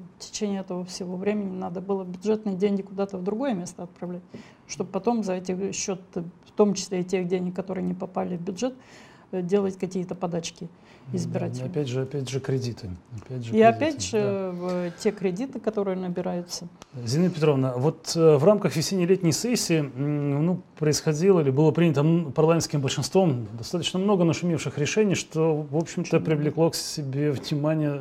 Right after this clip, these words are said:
Speaker 2: знаете, самых разных, м, ну, даже, может быть, тех людей, которые не интересовался политической жизнью, но когда у тебя из,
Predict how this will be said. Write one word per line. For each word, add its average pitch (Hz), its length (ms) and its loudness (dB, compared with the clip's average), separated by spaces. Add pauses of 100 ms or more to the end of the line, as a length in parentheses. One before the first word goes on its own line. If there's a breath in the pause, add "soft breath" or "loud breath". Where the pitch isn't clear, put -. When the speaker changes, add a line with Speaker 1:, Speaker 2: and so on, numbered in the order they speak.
(140)
Speaker 2:
знаете, 135 400 -4 (520 loud breath)
самых 165 720 4
разных, 147 640 6
м, 135 800 0 (100)
ну, 160 140 4
даже, 156 240 6
может 156 200 6
быть, 151 120 2
тех 180 180 2
людей, 160 200 6
которые 156 240 4
не 175 100 10
интересовался 135 540 2
политической 131 480 0
жизнью, 143 320 2
но 123 60 -2
когда 156 200 4
у 151 60 4
тебя 165 300 2
из, 156 220 -2